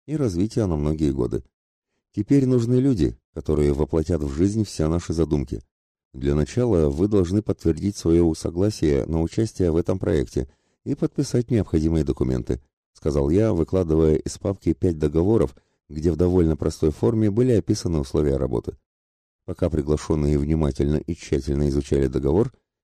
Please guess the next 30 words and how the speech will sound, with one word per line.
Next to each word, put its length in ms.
я 220
решил 320
немного 380
пояснить. 500
«Эти 260
договоры 640
как 240
мера 200
гарантии 500
наших 380
разработок. 600
Мы 140
уже 180
достигли 520
существенного 760
прогресса 480
в 40
ракетостроении 960
и 80
опередили 460
многие 340
страны 460
на 120
десятки 440
лет, 200
а 100
может 420
и 80
на 120
полвека. 520